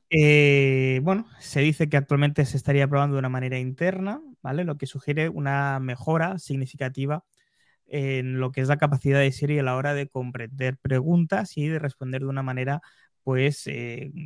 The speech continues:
vamos a decir, eh, más natural, mucho más precisa. Y desde luego que, bueno, falta le hace, porque justo hoy mismo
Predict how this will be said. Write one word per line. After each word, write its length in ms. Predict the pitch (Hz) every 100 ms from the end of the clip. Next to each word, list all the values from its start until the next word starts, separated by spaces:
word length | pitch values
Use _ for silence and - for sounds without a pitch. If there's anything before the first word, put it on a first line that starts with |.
| - _ _ _
vamos 220 | - 139 135
a 60 |
decir, 380 | 135 - 143 143 -
eh, 300 | 131 135 135 -
más 480 | 139 139 139 139 -
natural, 680 | 143 131 127 123 147 165 165
mucho 280 | 156 135 -
más 200 | 131 123
precisa. 520 | 135 127 143 135 - _ _ _ _ _ _ _ _
Y 140 | 147
desde 260 | 139 139 135
luego 320 | 135 139 156
que, 420 | 156 160 143 131
bueno, 200 | 143 175 - _
falta 460 | - 143 139 139
le 160 | 131 131
hace, 280 | 165 151 135
porque 420 | 131 131 135 131
justo 580 | - 156 151 - 139 -
hoy 280 | 143 170 151
mismo 640 | 147 165 151 151 156 214